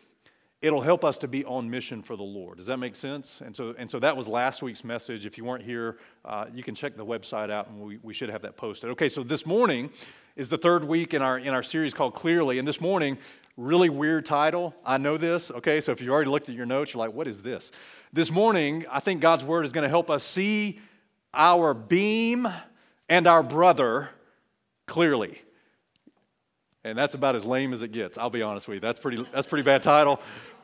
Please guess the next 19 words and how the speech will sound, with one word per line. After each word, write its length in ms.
Uh, 140
that's 180
all 140
I 60
could 140
come 180
up 120
with. 200
The 80
more 160
I, 180
the 180
more 160
I've 200
studied 340
this, 320
I 120
was 140
like, 280